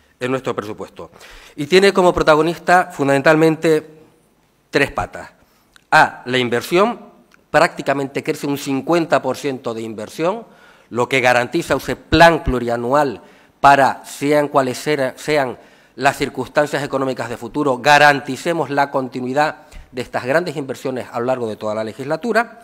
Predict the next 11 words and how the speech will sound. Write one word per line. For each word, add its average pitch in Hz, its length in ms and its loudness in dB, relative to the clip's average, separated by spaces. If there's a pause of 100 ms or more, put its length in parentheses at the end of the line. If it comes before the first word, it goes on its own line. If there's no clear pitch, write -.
(640)
La 151 300 8
atención 139 500 0
social, 233 680 2 (520)
continúa 143 840 2 (120)
este 131 360 -4
crecimiento, 139 1000 -2
este - 260 -10
incremento 139 760 -2
en 113 100 -8
atención 120 460 -8
social, 139 600 -2